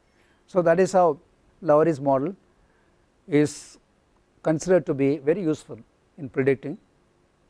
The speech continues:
uh, the future land use pattern. We will stop here, and to summarize what we have discussed today, we, uh, understood first the importance of land use allocation for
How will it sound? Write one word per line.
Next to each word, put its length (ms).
uh, 80
the 100
future 360
land 240
use 140
pattern. 320
We 80
will 100
stop 340
here, 240
and 280
to 60
summarize 560
what 260
we 80
have 100
discussed 380
today, 320
we, 480
uh, 420
understood 540
first 480
the 80
importance 560
of 260
land 320
use 180
allocation 580
for 300